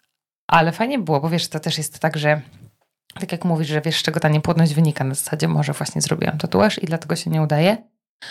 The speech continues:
to to jest tak, że wiem, w co celować, wiem, co jest moim wrogiem, co jest moim przeciwnikiem. Jeśli to jest tak proste, że, że to wynika tylko z tego,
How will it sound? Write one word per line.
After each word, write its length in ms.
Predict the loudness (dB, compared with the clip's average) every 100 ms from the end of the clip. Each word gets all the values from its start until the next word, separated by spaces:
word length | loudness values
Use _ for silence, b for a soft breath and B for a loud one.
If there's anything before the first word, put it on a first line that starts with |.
| B -10
to 80 | -2
to 80 |
jest 200 | 0 0 -2
tak, 180 | -2
że 180 | 0 0
wiem, 320 | 2 2 2 0
w 140 | -2 0 2 2 2
co 120 | 0 0
celować, 460 | 4 4 4 0
wiem, 140 | -2 -2
co 100 | -2
jest 120 | 0
moim 200 | 0 2
wrogiem, 340 | 2 2 0
co 80 | -4
jest 100 | -2
moim 160 | -2 -2
przeciwnikiem. 600 | -2 0 0 0 -2 -6
Jeśli 220 | -6 -2
to 80 | 0
jest 240 | 0 0
tak 200 | 0 0
proste, 460 | 2 2 2 -2 -4
że, 240 | 0 -2 -4 _ _ _ -8
że 80 | 0
to 100 | 2
wynika 320 | 2 2 2
tylko 280 | 2 2 2
z 80 | 0
tego, 340 | 0 0 -2